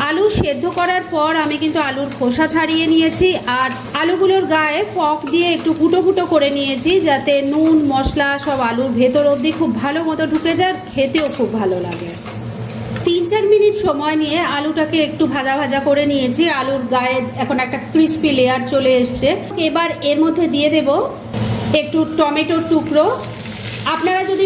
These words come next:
পেঁয়াজ খাওয়া পছন্দ করেন তাহলে একটু চপ করে এখানে পেঁয়াজ দিতে পারেন। টমেটোটাকেও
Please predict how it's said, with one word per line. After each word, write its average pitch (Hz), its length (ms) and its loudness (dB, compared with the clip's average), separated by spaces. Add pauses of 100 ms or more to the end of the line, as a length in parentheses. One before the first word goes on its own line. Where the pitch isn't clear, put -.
(120)
পেঁয়াজ 302 320 0 (100)
খাওয়া 349 200 2 (120)
পছন্দ 285 320 0 (160)
করেন 320 220 2 (120)
তাহলে 285 280 0 (100)
একটু 240 160 0 (160)
চপ 247 180 2 (120)
করে 285 200 4
এখানে 277 240 -2 (120)
পেঁয়াজ 302 260 0 (120)
দিতে 330 280 0
পারেন। 311 200 0 (340)
টমেটোটাকেও 392 680 0